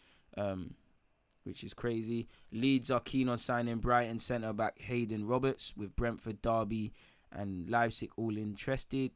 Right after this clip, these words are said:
Um, Inter Milan want striking duo Olivier Giroud, want, want Chelsea duo, better yet, left-back Emerson, um, Italian international, and also Giroud, which we'll have to see what happens in that regards, people.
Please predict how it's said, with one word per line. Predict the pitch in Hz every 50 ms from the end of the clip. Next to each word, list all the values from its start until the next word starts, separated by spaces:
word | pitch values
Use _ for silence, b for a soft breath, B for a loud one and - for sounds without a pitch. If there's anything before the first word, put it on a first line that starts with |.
| - - -
Um, | 143 139 131 - - - _ _ _ _ _ _ _ _ _ _ - _ _
Inter | - 120 113 - -
Milan | 117 120 120 123 120 117 117
want | 117 117 113 104 - -
striking | - - 127 120 120 117 - - 117 113
duo | 104 120 127 120 117
Olivier | 117 113 110 117 120 107 113 120 117 117
Giroud, | 98 - 113 107 117 127 127 -
want, | - 117 113 - -
want | 110 107 104 - -
Chelsea | - - 127 123 - - 110
duo, | 110 123 117 107
better | 101 117 107 95
yet, | 104 117 - 113 - -
left-back | 101 113 117 - - - 110 - -
Emerson, | - 123 123 123 110 - - 131 127 120 117 B B B B B B B B -
um, | 190 190 92 - - -
Italian | 110 - - 107 107 107 107 110
international, | 107 104 - 117 117 123 120 117 - - 127 123
and | 117 117
also | 123 123 120 113 - 120 117 113
Giroud, | 101 117 113 123 151 151 120 - - - _ _
which | - - - -
we'll | 95 104
have | 101 104 -
to | - 98
see | - - 113 107
what | 98 104 - -
happens | 107 110 - - 101 - 87
in | 90 87 90 113
that | 131 - -
regards, | 101 117 104 - 127 127 123 110 -
people. | - - 123 117 113 - - 120 123 117